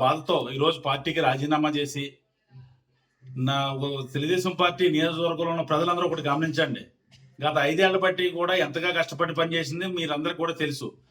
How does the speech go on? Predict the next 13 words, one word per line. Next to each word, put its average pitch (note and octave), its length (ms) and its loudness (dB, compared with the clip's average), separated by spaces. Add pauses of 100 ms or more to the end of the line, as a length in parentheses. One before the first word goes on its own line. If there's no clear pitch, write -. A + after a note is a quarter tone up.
(460)
నాలాంటి E3+ 640 2
వాడినే F#3+ 300 4
గుర్తించి F#3 440 -2 (100)
పట్టించుకోలేదంటే F3 880 0 (200)
మీ D#3+ 80 0 (100)
పరిస్థితి F3 320 -2
ఏంటో F3 240 0
రేపు D#3 180 -4
ఒకసారి E3+ 320 0
మీరు E3 200 -4
ప్రతిపాడు D3 360 0
నియోజకవర్గంలో E3 480 -2
ఉన్న E3+ 120 0